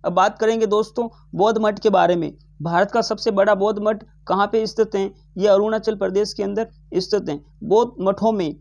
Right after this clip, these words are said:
पर्वन नामक एक समारोह आयोजित होता था, जो वर्षा ऋतु के दौरान मठों में प्रवास के समय भिक्षुओं द्वारा किए गए अपराध की स्वीकृति होता था। यानी वर्षा ऋतु के दौरान मठों में प्रवास के समय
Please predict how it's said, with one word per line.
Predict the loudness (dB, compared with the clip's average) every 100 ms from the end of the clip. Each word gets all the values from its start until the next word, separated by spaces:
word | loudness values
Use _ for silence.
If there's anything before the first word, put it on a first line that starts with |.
| _ _ 2
पर्वन | 4 4 2
नामक | 2 0 0 0
एक | -2
समारोह | -2 2 2 2 -4 -6 0
आयोजित | 2 2 -2
होता | -2 2 0
था, | 0 -6 -8 _ -2
जो | 0
वर्षा | 2 0 -2
ऋतु | -4 -4 -4
के | 0
दौरान | 2 2 0 -8 -10 -4
मठों | -2 -2 -2
में | -4 -8
प्रवास | -10 -2 2 2 0 -2
के | -4
समय | -4 -4
भिक्षुओं | -6 -8 -4 -2
द्वारा | 2 0 0
किए | -2 0 2
गए | 0 -4 -8 -20 -4 -2
अपराध | 2 4 4 0
की | -10
स्वीकृति | -10 -2 0 0 -2 -10 -10 -20 -20 -10 -2
होता | 2 2
था। | 0 -4 -8 -20 -20 -20 -20 -20 -20 -20 -20 -14 0
यानी | 2 2 0
वर्षा | -2 -4 -2 -2
ऋतु | -2 -4
के | -4
दौरान | -2 -2 -2
मठों | -4 -2
में | -2 -2
प्रवास | -2 -2 -2 -4
के | -8
समय | -6 -6 -6